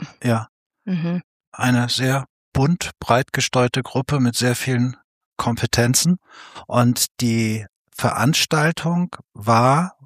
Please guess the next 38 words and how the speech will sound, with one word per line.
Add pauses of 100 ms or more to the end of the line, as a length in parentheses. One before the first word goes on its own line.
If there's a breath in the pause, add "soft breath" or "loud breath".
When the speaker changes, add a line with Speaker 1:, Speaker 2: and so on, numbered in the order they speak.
(260)
Speaker 1:
ausgeschrieben
über
das
Niedersächsische
Lerncenter.
Das
ist
unsere
Veranstaltungsplattform,
worüber
wir
Veranstaltungen
organisieren. (640 loud breath)
Und
jede
Person,
die
Interesse
hat, (140)
kann
sich,
äh,
darüber
anmelden,
egal
ob
sie
aus
Niedersachsen
kommt
oder
Lehrkraft
ist
oder
keine
Lehrkraft,
völlig
egal.